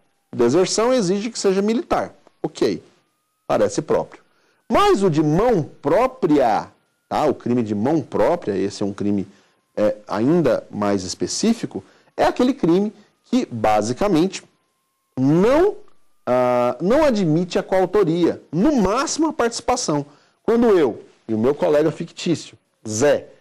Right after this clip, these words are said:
cometermos a deserção, eu respondo pela minha deserção, ele responde pela dele. Tá? O crime é permanente, ah, inclusive regulado por um processo criminal exclusivo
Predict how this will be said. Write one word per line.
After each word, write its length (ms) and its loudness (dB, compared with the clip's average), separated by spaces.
cometermos 920 0
a 40 2
deserção, 720 0
eu 240 4
respondo 480 -2
pela 200 -2
minha 220 2
deserção, 560 2
ele 180 2
responde 460 -6
pela 240 0
dele. 460 -2
Tá? 100 0
O 60 0
crime 260 -2
é 40 -2
permanente, 1040 -2
ah, 160 -2
inclusive 640 0
regulado 560 2
por 140 -4
um 60 -2
processo 540 -2
criminal 460 0
exclusivo 840 0